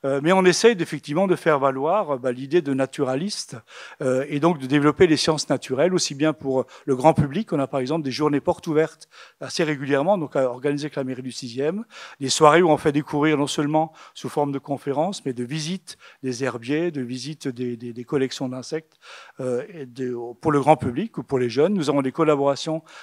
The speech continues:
avec les lycées, avec les universités. Donc, on essaie vraiment de faire vivre les sciences naturelles. Et puis, dernier point, on essaie aussi de sortir un petit peu des frontières.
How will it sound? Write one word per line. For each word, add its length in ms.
avec 260
les 60
lycées, 300
avec 180
les 140
universités. 640
Donc, 180
on 100
essaie 220
vraiment 260
de 100
faire 240
vivre 360
les 100
sciences 300
naturelles. 540
Et 80
puis, 160
dernier 320
point, 240
on 100
essaie 220
aussi 220
de 100
sortir 420
un 60
petit 160
peu 100
des 100
frontières. 640